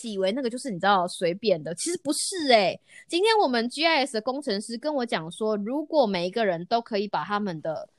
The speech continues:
五码加四码拿出来，他们就可以就是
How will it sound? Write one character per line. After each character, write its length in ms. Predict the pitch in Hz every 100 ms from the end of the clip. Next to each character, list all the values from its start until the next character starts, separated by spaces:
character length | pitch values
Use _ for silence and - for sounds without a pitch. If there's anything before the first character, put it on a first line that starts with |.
| _ -
五 120 | 254
码 140 | 208
加 140 | 175 220
四 240 | - 226
码 160 | 175 160
拿 180 | 160
出 160 | 180 202
来， 160 | 165 -
他 160 | 262
们 140 | 262 226
就 100 | 269
可 160 | 240
以 160 | 170 - _ _ _
就 100 | 233
是 300 | 220 220 175